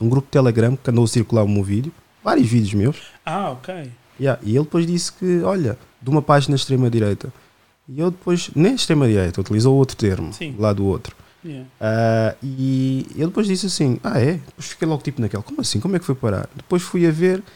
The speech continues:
Speaker 1: entrei nesse grupo, claro que estava bloqueado para mim, porque eu tinha que aderir, e eu vi lá, tipo, comentários, gajos a partilhar, depois começaram a cair as pessoas em cima de mim, a mandar mensagens pelo coiso, veio um bacana dizer que o,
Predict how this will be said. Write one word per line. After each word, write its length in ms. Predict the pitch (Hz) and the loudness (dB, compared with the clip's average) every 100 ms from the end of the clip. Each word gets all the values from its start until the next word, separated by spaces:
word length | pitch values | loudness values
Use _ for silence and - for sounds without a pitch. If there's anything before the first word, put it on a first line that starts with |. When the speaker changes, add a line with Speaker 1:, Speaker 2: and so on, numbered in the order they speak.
| _ - - - | _ -20 -20 -8
Speaker 1:
entrei 480 | - 113 - 120 143 - | 0 2 4 4 4 2
nesse 300 | 117 107 101 | 0 2 2
grupo, 360 | 104 123 127 165 - | 2 2 0 -6 0
claro 160 | 110 | 0
que 20 | |
estava 220 | - 104 98 | 2 0 0
bloqueado 280 | 95 104 | 0 0
para 140 | 92 98 | 0 2
mim, 140 | 110 | 2
porque 120 | 123 | 2
eu 40 | 95 | -2
tinha 180 | 104 92 | 0 0
que 80 | 90 | -2
aderir, 380 | 87 98 160 - _ _ _ _ _ - | -2 0 0 -4 _ _ _ _ _ -8
e 120 | 202 | -2
eu 120 | 226 | -2
vi 160 | 214 208 | 0 -2
lá, 340 | 214 247 233 - | -2 -2 -6 -10
tipo, 160 | 220 - | -12 -12
comentários, 960 | - 175 135 - 92 143 135 127 120 113 | -4 -2 -2 -2 -2 0 -2 -2 -4 -4
gajos 320 | 120 127 127 | -6 -4 -4
a 40 | 123 | -4
partilhar, 320 | 123 117 127 | -4 0 0
depois 200 | 120 123 | 2 0
começaram 400 | - 139 131 120 | 0 -2 0 -2
a 40 | |
cair 220 | 110 113 110 | 0 0 0
as 80 | |
pessoas 260 | - - 104 | -2 0 0
em 60 | 101 | 0
cima 280 | - 110 | 0 0
de 100 | 92 | 0
mim, 200 | 98 110 | -2 0
a 20 | 117 | 2
mandar 280 | 101 98 | 2 2
mensagens 640 | 101 90 - 123 113 101 98 | 0 0 -2 -2 0 -2 -4
pelo 180 | - 76 - | -8 -12 -6
coiso, 560 | - 143 135 107 104 - - - - | 4 6 8 4 0 -6 -10 -20 -8
veio 240 | 113 117 | 0 2
um 80 | 117 | 4
bacana 400 | 107 101 113 107 | 2 0 2 2
dizer 320 | 95 95 120 110 | 0 0 0 0
que 120 | 98 | -4
o, 180 | 87 | -6